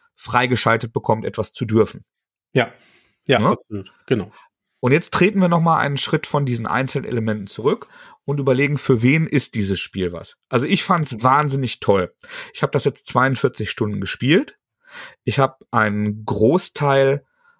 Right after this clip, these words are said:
Speaker 1: ähm, der Aufgaben gelöst. Ich hab diese Nebengeschichten, es gibt insgesamt drei Nebengeschichten mit, äh, Freunden, ähm, die hab ich komplett durch. Ich hab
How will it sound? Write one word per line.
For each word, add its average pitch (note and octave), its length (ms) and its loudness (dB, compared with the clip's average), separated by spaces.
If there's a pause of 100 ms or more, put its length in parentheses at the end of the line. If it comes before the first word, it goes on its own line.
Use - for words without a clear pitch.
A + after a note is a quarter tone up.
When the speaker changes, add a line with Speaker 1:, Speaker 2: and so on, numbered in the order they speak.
(160)
Speaker 1:
ähm, A2 720 0
der G#2 520 0
Aufgaben A2+ 500 2
gelöst. C#3+ 280 2
Ich - 40 -8
hab E3 120 0
diese G#2+ 180 0
Nebengeschichten, D#3+ 720 2
es - 80 -10
gibt - 280 -6
insgesamt A#2+ 560 -2
drei A#2+ 200 2
Nebengeschichten D3 880 0
mit, B2 260 -4
äh, A#2+ 220 2
Freunden, D3+ 680 0 (540)
ähm, C3 200 2
die C3 100 4
hab C3+ 100 4
ich C3+ 120 -4
komplett C3 480 0
durch. C3 340 4 (400)
Ich - 180 -2
hab B2+ 200 0